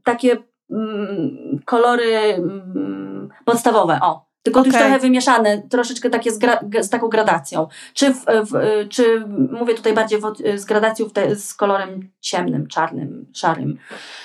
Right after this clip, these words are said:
Speaker 1: Em,
Speaker 2: Plamami
Speaker 1: to
Speaker 2: kolorów
Speaker 1: tak.
Speaker 2: innych po prostu.
Speaker 1: Tak.
Speaker 2: Mhm.
Speaker 1: Mhm. I f-, fajnie, można sobie takim mocniejszym kolorem, e, e, załóżmy tę, na przykład łazienkę zaakcentować.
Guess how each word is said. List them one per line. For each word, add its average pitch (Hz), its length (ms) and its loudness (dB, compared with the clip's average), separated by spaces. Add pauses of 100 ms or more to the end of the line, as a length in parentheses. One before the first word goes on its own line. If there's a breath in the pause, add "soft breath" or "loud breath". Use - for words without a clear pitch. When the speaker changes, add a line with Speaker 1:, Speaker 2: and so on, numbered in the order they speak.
(280 loud breath)
Speaker 1:
Em, 339 220 0
Speaker 2:
Plamami 330 360 4
Speaker 1:
to 311 100 2
Speaker 2:
kolorów 226 220 6
Speaker 1:
tak. 160 160 2
Speaker 2:
innych 185 280 -2
po 196 120 -2
prostu. 190 260 0
Speaker 1:
Tak. 170 260 0 (100)
Speaker 2:
Mhm. 208 260 0
Speaker 1:
Mhm. 226 320 2 (400 loud breath)
I 220 680 -2 (300)
f-, - 320 -18
fajnie, 240 400 2
można 233 280 2
sobie 226 220 0
takim 220 240 -2
mocniejszym 208 420 -2
kolorem, 196 480 -2
e, 185 120 -6
e, 175 880 -6
załóżmy 185 440 -6
tę, 180 260 -2 (160)
na 202 100 -4
przykład 190 280 -6
łazienkę 180 400 -4
zaakcentować. 160 840 -6